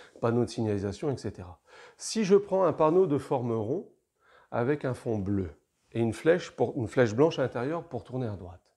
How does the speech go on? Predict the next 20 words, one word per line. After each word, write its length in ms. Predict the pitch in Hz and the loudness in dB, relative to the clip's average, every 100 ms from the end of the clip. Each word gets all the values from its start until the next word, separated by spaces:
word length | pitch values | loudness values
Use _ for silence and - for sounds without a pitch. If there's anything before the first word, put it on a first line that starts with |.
| _ _ _ - - - | _ _ _ -20 -14 -2
Donc 220 | 147 185 | 0 2
ça 140 | 135 | 2
veut 120 | 117 | 4
dire 220 | 117 160 170 | 4 2 2
que 80 | |
le 80 | 120 | 0
code 200 | 113 127 | 4 2
de 80 | 117 | 4
la 100 | 107 | 2
route 220 | 110 196 | 2 0
me 120 | 120 113 | 0 0
dit 300 | 139 214 - _ - - _ | -2 -4 -8 _ -20 -20 _
que 120 | 127 | 0
j'ai 280 | 117 123 - | 2 2 2
obligation, 600 | 180 180 165 143 123 208 | 4 4 4 4 6 4
quand 140 | 202 127 | 2 2
je 140 | 104 | 2
vois 240 | 98 127 196 | 0 0 0
ce 120 | 180 | 0
panneau, 460 | 139 123 143 220 | 0 2 2 -2